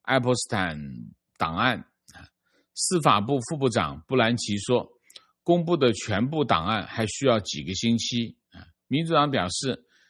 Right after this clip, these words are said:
根据爱泼斯坦档案透明法，司法部必须在十二月十九号公布所有的法案档案，不能够完整按期披露是违法。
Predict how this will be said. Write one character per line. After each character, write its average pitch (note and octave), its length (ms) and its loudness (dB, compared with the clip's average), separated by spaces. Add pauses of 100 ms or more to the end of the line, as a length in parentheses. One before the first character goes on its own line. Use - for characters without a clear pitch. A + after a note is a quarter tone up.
(160)
根 D#3+ 180 6
据 C#3+ 140 -2
爱 C#3 160 4
泼 C#3 160 2
斯 C3 180 -2
坦 A#2+ 160 2
档 F2 160 0
案 A2 160 0
透 A2 160 -2
明 A2 200 0
法， E2 260 -6 (380)
司 E3+ 240 0
法 A#2+ 200 2
部 A#2 200 -2
必 C3 200 2
须 B2 200 -2
在 A#2 260 4
十 G2 160 -2
二 B2+ 100 6
月 A#2+ 140 2
十 B2+ 160 -6
九 A2+ 180 -2
号 F#2+ 240 0 (380)
公 B2+ 240 0
布 C3 140 0
所 G2 340 0
有 C3+ 60 6
的 A2+ 100 2
法 F2+ 160 0
案 F2+ 260 -2 (160)
档 D#2 200 -2
案， G#2 280 -2 (1040)
不 E3 140 4
能 D3+ 200 2
够 C#3 180 4
完 A#2 280 2
整 G#2+ 160 0
按 B2 220 2
期 B2 240 -2
披 C3+ 200 -4
露 C3+ 280 0
是 - 180 -6
违 F#2+ 240 0
法。 A2 300 -4